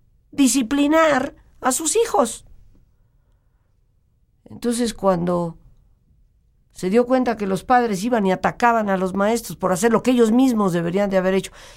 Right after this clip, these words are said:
esto fue co-, pues, como un infarto. Dijo, "¿Qué está pasando aquí? Si tú no disciplinas a tu nené en la casa, pues alguien lo va a tener que disciplinar. Y encima que te está haciendo el favor de darle disciplina,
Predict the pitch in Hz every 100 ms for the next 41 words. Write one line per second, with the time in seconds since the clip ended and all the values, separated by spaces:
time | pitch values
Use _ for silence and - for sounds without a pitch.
0 | - _ - 196 - 175 139 185 180 170
1 | - - _ _ _ - 131 147 143 175
2 | 165 - - - - - - - - -
3 | 113 - 139 131 131 120 - - 220 320
4 | 339 - - - _ _ _ _ _ _
5 | _ _ _ - - 127 190 214 220 175
6 | 190 - 226 220 214 202 196 196 196 202
7 | 220 226 220 - - - 151 147 165 -
8 | 233 214 - 190 - - _ _ - 139
9 | 190 277 175 165 175 160 143 143 127 117
10 | 175 220 311 175 - - - 180 185 180
11 | 311 202 - 139 214 254 240 202 - 208
12 | 208 262 233 - - - 156 165 202 220
13 | 226 220 226 240 269 240